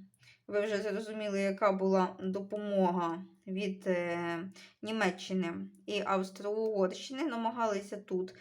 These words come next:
якось відбиватися. В них були отамани, були е, війська У Н Р, армії, але їх було дуже і дуже мало. І то отамани переходили то на бік більшовиків, то було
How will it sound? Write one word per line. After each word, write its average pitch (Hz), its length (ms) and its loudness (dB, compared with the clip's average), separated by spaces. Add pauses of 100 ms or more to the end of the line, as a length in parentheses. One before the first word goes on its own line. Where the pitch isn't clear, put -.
(220)
якось 214 440 2
відбиватися. 220 920 0 (420)
В 196 40 -8
них 208 260 -2
були 185 380 2
отамани, 202 840 2 (380)
були 196 540 2 (420)
е, 190 480 2
війська 220 680 2
У 214 140 2
Н 190 240 4
Р, 165 340 -2 (120)
армії, 254 720 2
але 392 300 4
їх 294 320 2
було 233 340 -2
дуже 220 540 -4 (360)
і 208 60 -6
дуже 208 360 0
мало. 170 400 2
І 220 140 -6
то 214 180 4
отамани 190 580 6
переходили 185 720 0
то 180 140 -4
на 180 160 -4
бік 185 180 -10
більшовиків, 190 920 -2
то 214 140 -2
було 185 480 2